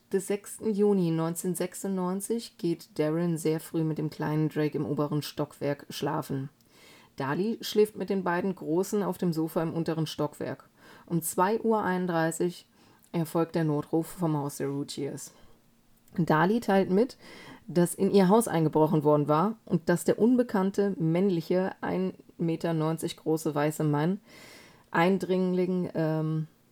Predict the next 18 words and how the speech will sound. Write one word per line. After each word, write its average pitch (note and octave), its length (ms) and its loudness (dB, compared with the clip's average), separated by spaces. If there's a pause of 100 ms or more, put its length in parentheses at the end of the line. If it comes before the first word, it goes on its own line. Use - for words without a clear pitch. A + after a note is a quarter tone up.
(1400)
ja, D3 240 0 (340)
ihre E3 220 2
beiden D#3 300 4
ältesten - 460 -2
Söhne D3+ 420 2
Devon D3 420 0
und C#3+ 220 -4
Damon C#3 360 -4
erstochen D3+ 580 -2
und D3 220 -4
ihr D3 140 -2
die D3 100 -6
Kehle D3 320 0
aufgeschnitten - 600 -12
hatte. C3 280 -12 (1300)
Die F3+ 80 2
Polizei G3+ 560 0
tra-, - 400 -6